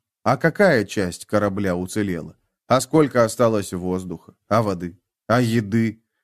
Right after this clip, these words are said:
Долго ли он там ещё протянет? "Радуйся тому, что он там, а ты здесь", — повторил он про себя, и по спине его пробежал холодный пот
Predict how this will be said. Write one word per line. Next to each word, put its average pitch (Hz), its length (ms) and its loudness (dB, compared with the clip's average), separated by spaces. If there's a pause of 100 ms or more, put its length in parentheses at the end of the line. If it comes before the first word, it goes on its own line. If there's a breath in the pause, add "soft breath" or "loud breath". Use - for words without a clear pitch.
(160)
Долго 170 380 4
ли 170 100 2
он 170 180 2
там 170 160 2
ещё 156 300 2
протянет? 131 560 -4 (1120)
"Радуйся 120 640 0
тому, 120 280 0
что 113 240 -2
он 107 200 0
там, 127 300 -2
а 110 80 0
ты 117 180 -2
здесь", — 92 640 -6 (380)
повторил 120 460 4
он 117 160 2
про 113 160 0
себя, 127 360 2
и 120 60 2
по 110 140 0
спине 131 420 2
его 123 200 2
пробежал 120 540 2
холодный 113 640 2
пот 92 380 -2